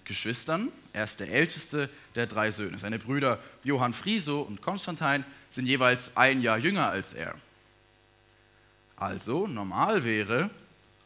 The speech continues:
der Erstgeborene der Königin wird der neue König.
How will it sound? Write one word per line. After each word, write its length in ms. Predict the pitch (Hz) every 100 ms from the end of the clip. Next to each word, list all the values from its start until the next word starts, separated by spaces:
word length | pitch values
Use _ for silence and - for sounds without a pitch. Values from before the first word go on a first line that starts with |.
| _ _ _ - - _ _ - -
der 100 | -
Erstgeborene 760 | 123 185 - 139 123 113 110
der 160 | 104 101
Königin 640 | - 98 98 95 104 147 - - - -
wird 380 | 95 92 - -
der 100 | 107
neue 220 | 101 131
König. 520 | 220 220 98 - -